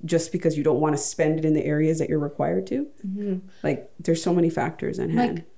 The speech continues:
Speaker 2: I find that the no broke boys kind of mentality is just, like, it's, it's shallow. Like, it's, it, it's deeper than that. Like, if you have a plan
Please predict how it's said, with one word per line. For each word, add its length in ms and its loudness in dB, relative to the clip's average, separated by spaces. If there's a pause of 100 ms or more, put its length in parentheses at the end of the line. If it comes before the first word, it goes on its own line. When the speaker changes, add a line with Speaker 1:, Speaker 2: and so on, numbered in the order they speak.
Speaker 2:
I 120 4
find 520 4
that 420 2 (260)
the 120 4
no 560 8
broke 420 4
boys 420 4
kind 220 2
of 80 2
mentality 880 0
is 320 -2
just, 320 -2
like, 320 4
it's, 160 2
it's 400 -2
shallow. 460 4
Like, 260 4
it's, 280 0 (360)
it, 200 0 (120)
it's 360 -2
deeper 360 2
than 260 0
that. 360 -2
Like, 320 0 (1600)
if 420 4
you 540 2
have 180 0
a 80 6
plan 760 2